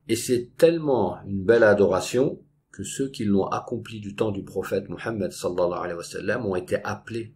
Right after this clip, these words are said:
désignés par cette adoration. Ils les appelaient le muhajiroun. Et la hijra, elle est de plusieurs types. La hijra dont on parle, nous,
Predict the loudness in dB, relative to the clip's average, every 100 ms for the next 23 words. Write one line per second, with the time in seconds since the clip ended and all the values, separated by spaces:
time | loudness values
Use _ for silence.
0 | -10 -6 -4 -4 -4 -2 -4 -6 -6 -4
1 | -4 -6 -10 -20 _ -14 -10 -10 -8 -4
2 | 0 -2 -2 -4 -4 -4 -8 _ _ _
3 | _ _ _ 8 8 8 6 8 8 4
4 | 0 -8 -4 -2 -2 -2 2 2 2 -10
5 | -10 -6 4 4 4 -2 2 2 2 2
6 | 2 0